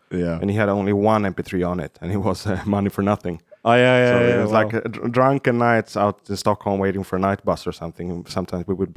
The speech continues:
Speaker 2: blast it from the tiny speaker in that Nokia
Speaker 1: Mm.
Speaker 2: phone. And, uh, the long-ass intro before, <laughs> that was
Speaker 1: <laughs>
Speaker 2: common in the eighties. It's almost a minute of, like, just ambience before the riff hits. And, and he would always say, like, "This riff is written by a guy with an enormous dick."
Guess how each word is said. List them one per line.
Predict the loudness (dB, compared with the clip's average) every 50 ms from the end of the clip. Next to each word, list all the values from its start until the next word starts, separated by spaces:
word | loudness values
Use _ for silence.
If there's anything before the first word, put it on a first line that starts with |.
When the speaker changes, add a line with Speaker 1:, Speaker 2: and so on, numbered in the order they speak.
| -18 -14 _
Speaker 2:
blast | -2 0 0 0 0 -4
it | -10 -12
from | -10 -10 -8
the | -8
tiny | -8 -6 -4 -4 -2 -4 -4
speaker | -4 -4 -6 -6 -4 -2 -4 -4 -4 -6
in | -10 -8
that | -6 -6
Nokia | -6 -6 -4 -2 -2 -2
Speaker 1:
Mm. | -2
Speaker 2:
phone. | -2 -6 -6 -8 -12 _ _ _ _ _ _ _ _ _ _ -10
And, | -8 -6 -6 -4
uh, | -4 -4 -4 -4 -4
the | -4 -2
long-ass | 0 0 2 2 2 0 0 0 -2 -2 -2 -2
intro | -2 -4 -4 -4 -4 -4 -4
before, | -4 -4 -6 -4 0 0 0 0 0 -4 -6 _ -18 -12
<laughs> | -8 -6 -4 -4 -4 -4 -4 -4
that | -4 -4
was | -6 -6 -8 -10 -12 _ _
Speaker 1:
<laughs> | -20 -16 -12 -4
Speaker 2:
common | 0 0 2 4 4 2
in | 2 0
the | -2
eighties. | 0 -2 -2 -2 -4 -6 -6 -10 -12 -6
It's | -2 0
almost | 0 2 2 0 0 0
a |
minute | 0 0 0 0 0 0 -2 -4 -6
of, | -8 -8 -10
like, | -14 -14 -14 _ _ _
just | -12 -12 -10 -6 -4
ambience | -2 -2 0 0 -2 -2 -4 -4 -10 -16 _ _ -20
before | -18 -10 -6 -4
the | -2 -2
riff | -2 -2 -4 -6
hits. | -8 -8 -8 -10 -12
And, | -12 -12 -12 _ _ _ _ _ _ _ -4
and | -2
he | 0 0 2
would | 2 2
always | 2 2 2 2 2 0
say, | 0 0 0 0 2
like, | 2 0 0 -2 -6 _ _ _ _ _ _ _ _ -4
"This | -4 -2 0 0
riff | 0 0 0 0 -4 -16 _ -8
is | -6 -6 -4 -2
written | -2 -2 -2 -2 -2 -2 0
by | 0 0
a | 2
guy | 2 2 2 2
with | 2 0 -2
an | -4 -6 -4
enormous | -2 -2 0 0 2 0 0 -2 -4 -8 -6
dick." | -6 -6 -6 _ -10 -20 -20